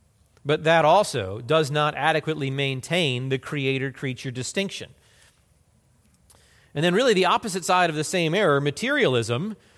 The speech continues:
claims that physical matter is all there is. The universe is eternal, and there is no immaterial. They say there has been no creation. What we see just always was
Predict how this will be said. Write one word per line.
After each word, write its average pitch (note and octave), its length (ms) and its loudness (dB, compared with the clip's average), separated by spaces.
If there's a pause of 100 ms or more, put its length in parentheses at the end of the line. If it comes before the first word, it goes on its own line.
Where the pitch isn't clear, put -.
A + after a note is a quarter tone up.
(180)
claims F3+ 380 0
that F3+ 160 -2
physical A#3+ 400 -2
matter D3+ 380 2
is D3 140 -2
all C#3+ 260 2
there B2+ 260 2
is. A2 560 -4 (320)
The C3 140 -2
universe E3+ 760 0 (380)
is C3+ 100 -4
eternal, F#3 560 2 (460)
and D#3+ 120 0
there G3 140 2
is B3+ 300 0
no F3+ 420 4 (260)
immaterial. D3 800 0 (640)
They G3+ 160 2
say A3+ 540 0
there G#3 180 0
has C4+ 300 2
been F#3+ 260 0
no E3 240 4
creation. A#2 880 -2 (300)
What E3+ 200 2
we C#3+ 140 0
see G3+ 340 0
just D#3+ 280 -4
always D3+ 460 0
was C3 560 -4